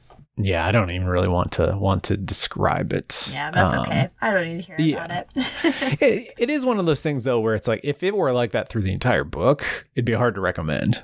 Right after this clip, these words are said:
Speaker 1: Uh, to you in particular, Jess, it would be hard to <laughs> recommend. But
Speaker 2: Yeah.
Speaker 1: because it's not, and because it's done in the, in the manner in which it's, it, it's done,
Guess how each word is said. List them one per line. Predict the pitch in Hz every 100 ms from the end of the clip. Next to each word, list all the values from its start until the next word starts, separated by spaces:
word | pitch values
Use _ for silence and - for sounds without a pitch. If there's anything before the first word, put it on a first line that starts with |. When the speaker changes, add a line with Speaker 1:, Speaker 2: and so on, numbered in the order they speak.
| _ -
Speaker 1:
Uh, | 127
to | - 151
you | 160 123
in | 107
particular, | 113 107 92 87
Jess, | 95 - -
it |
would | 95
be | 113
hard | 135 -
to |
<laughs> | 85
recommend. | 87 - 110 95 95 120 131 -
But | 127
Speaker 2:
Yeah. | 123 101
Speaker 1:
because | 110 117 - 156 131
it's | 101 -
not, | 107 104 107 107 -
and | 127
because | 107 - 127
it's | 117 -
done | 101 98 98
in | 98 92
the, | 98 -
in | 107
the | 90
manner | 92 95 98
in | 95
which | 92 -
it's, | 120 - -
it, | 123 -
it's | - 95 -
done, | - 92 95